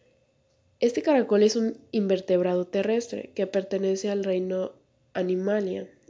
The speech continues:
al filum Mollusca, a la clase de los gastrópodos, a la orden Pulmonata. Pertenece a la familia Eli-, de los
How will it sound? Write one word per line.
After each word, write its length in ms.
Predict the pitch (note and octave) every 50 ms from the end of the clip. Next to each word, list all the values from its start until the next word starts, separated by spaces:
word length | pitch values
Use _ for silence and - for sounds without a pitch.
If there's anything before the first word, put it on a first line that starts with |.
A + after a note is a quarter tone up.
| - _
al 140 | - G3+ F#3+
filum 360 | F#3 - G3+ F#3+ F#3+ F#3+ F#3+
Mollusca, 720 | G3 G#3+ A3 A3+ A#3 A#3 A3+ A3+ - - - G3+ G3+ G#3+ B3 - _ _ _ _ _ _ _ _ _ _ _ _ _ _
a 140 | - G3+ F#3+
la 160 | F#3+ F#3+ F#3
clase 300 | - G#3 G3 F#3+ - G#3
de 100 | G#3 G#3
los 180 | G3+ G3 F#3+ F#3+
gastrópodos, 960 | F#3+ F#3+ F#3+ F#3+ - A3+ A3 G#3+ G#3+ - G3 F#3+ F#3+ F#3+ G3+ A#3 - - - _ _ _ _ _ -
a 80 | G3+ F#3
la 120 | F#3 F#3 F#3
orden 340 | F#3 F#3 F#3 F#3+ F#3+ F#3+
Pulmonata. 800 | F#3+ F#3+ F#3 F3+ F#3 F#3+ G3 G3+ G#3+ G#3+ G#3+ - - A3+ A#3 C4 C4+ - _ _ _ _ _ _ _ _ _ _ _ _ _ _ _ _ _ _ _ _
Pertenece 540 | - G#3 G3 - G3+ G3+ G#3 G#3 G#3+ A#3
a 40 | A3
la 100 | A3 G#3+
familia 440 | G#3+ G3+ F#3 F#3+ F#3+ F#3+ G3 G3 F#3
Eli-, 220 | F#3 F#3+ F#3+ F#3 -
de 160 | F#3 F#3+ F#3
los 240 | F#3 F#3 F#3 F#3+